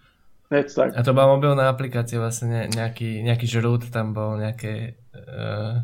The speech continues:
Speaker 2: alebo niečo si, niečomu si sa vyhýbal, alebo niečo také.
Speaker 1: Hej, hej, bolo tam také, že si bol príšera a sa, ty si mus-, ty, ona išla cez takú chodbu a ty si musel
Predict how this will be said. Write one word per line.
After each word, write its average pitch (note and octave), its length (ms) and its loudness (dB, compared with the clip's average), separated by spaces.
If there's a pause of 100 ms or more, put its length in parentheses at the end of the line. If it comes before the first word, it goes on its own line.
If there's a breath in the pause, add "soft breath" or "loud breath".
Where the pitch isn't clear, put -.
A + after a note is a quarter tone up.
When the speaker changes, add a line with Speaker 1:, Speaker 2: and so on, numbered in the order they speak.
(260)
Speaker 2:
alebo A#2+ 320 4
niečo B2 240 0
si, B2+ 160 -2
niečomu B2+ 240 0
si B2 80 2
sa A#2+ 160 -2
vyhýbal, C3 400 0
alebo A2 240 -4
niečo A#2+ 240 -2
také. A#2 160 -6
Speaker 1:
Hej, D#3 400 8
hej, C#3 160 4 (240)
bolo F3+ 160 6
tam D#3 160 0
také, C#3+ 240 -4
že C3+ 400 -2
si - 80 -14
bol C#3 160 0
príšera D3 560 -2
a - 80 -14
sa, C3 320 -6 (160)
ty - 80 -12
si C3 160 -12
mus-, C3+ 160 -14
ty, D3 160 -10
ona D3+ 240 0
išla D#3 160 -6
cez D3 160 -4
takú D#3+ 160 -2
chodbu D3 480 4
a C#3 80 4
ty C3+ 160 -4
si - 80 -12
musel C3+ 560 0